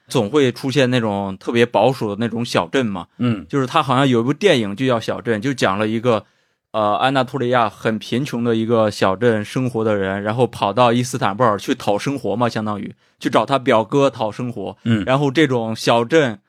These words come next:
Speaker 1: 跟伊斯坦布尔这种大城市之间的这种强烈对比就展现出来了。
Speaker 2: 对。
Speaker 1: 所以也很，也很，很想请那个展涛老师跟我们分享一下，你有没有去过这种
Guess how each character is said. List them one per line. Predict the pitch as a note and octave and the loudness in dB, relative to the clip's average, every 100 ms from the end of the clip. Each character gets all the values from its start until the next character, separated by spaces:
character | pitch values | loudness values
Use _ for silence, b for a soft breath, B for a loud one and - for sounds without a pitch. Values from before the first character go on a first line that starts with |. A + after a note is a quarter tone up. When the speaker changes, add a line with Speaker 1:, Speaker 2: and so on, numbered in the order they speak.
| _ _ - | _ _ -2
Speaker 1:
跟 | D3+ | 0
伊 | D3+ E3 | 2 0
斯 | E3 | 0
坦 | C3+ C#3 B2 | -2 -4 0
布 | |
尔 | C#3+ A#2 | -2 -2
这 | C3+ | -4
种 | B2 | -2
大 | F#3+ C#3 | 0 0
城 | C3 A#2 | -2 -6
市 | C#3+ | -6
之 | A#2+ C3 | -6 -4
间 | C#3 | -2
的 | C3 | -2
这 | A#2 | -4
种 | B2 A#2 | -6 -6
强 | - G#2+ | -4 0
烈 | D#3+ C#3 | 2 2
对 | C3+ | 2
比 | A2+ G#2 G2+ | 0 -4 -4
就 | A#2 | -4
展 | A2+ F#2 | -4 -4
现 | A2+ G#2+ | -6 -8
出 | G#2+ | -8
来 | F#2+ | -10
了。 | F2+ F2+ _ _ | -14 -18 _ _
Speaker 2:
对。 | - G2+ - _ _ | -2 -2 -4 _ _
Speaker 1:
所 | - A3+ | 2 4
以 | G#3 | 6
也 | |
很， | G#3 F#3 | 2 2
也 | F3 | 2
很， | - | 0
很 | - F3 F#3+ | -2 0 2
想 | D3+ | 2
请 | B2+ C3 A#2 | 0 -4 0
那 | C#3 | 0
个 | B2+ A#2+ A2 | 2 0 0
展 | G#2+ G#2+ | -2 0
涛 | D3 | 2
老 | A2+ | 2
师 | A#2 | 0
跟 | B2+ | -4
我 | |
们 | C3 A#2+ | -6 -4
分 | - D#3+ | -2 0
享 | B2+ G2+ | 0 0
一 | |
下， | A2+ A2+ | 0 0
你 | C3+ E3+ | 2 2
有 | C3+ | 2
没 | |
有 | C#3+ | 0
去 | B2 D#3 | 0 -2
过 | B2 A#2 | 0 0
这 | B2+ | 0
种 | G#2+ | -2